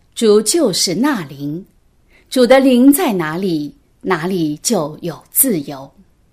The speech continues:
提摩太后书四章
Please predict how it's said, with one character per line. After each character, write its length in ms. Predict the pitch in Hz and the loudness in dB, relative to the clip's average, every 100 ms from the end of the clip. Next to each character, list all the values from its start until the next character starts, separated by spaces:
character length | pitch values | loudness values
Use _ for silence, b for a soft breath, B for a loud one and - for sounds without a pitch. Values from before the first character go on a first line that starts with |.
| _ _ _ _ _ _ _ _ _ _ _ _ _ _ _ _ _ | _ _ _ _ _ _ _ _ _ _ _ _ _ _ _ _ _
提 140 | 240 | 0
摩 120 | 240 | 2
太 220 | 254 294 | 2 -2
后 240 | 202 - 196 | -4 -2 -2
书 340 | - 247 247 247 | -2 -2 -2 -2
四 260 | - 226 | -2 -2
章 340 | - 208 196 | -2 -2 -2